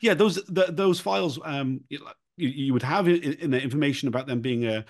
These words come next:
a problem when it came to health and safety, which was <laughs> just doing your job properly, right? Um, but also then, you know, people t-, talked about their, their files, including information about their anti-fascist work or, um, you know, involvement in, in, uh,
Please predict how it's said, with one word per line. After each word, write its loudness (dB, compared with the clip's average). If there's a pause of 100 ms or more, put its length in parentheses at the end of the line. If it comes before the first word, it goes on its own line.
a -14
problem -2
when 0
it -10
came -2
to -6
health -6
and -4
safety, -6
which -14
was -10 (140)
<laughs> -18
just -6
doing 2
your 2
job -2
properly, -2
right? -6 (320)
Um, -2 (180)
but -2
also 2
then, 2
you -4
know, 0 (260)
people -2
t-, -4
talked -6
about -4
their, 0
their -6
files, -2
including -2
information -4
about -4
their -2
anti-fascist -6
work -6 (100)
or, -6 (240)
um, -2
you 2
know, -2 (320)
involvement 0
in, 0
in, -6
uh, -6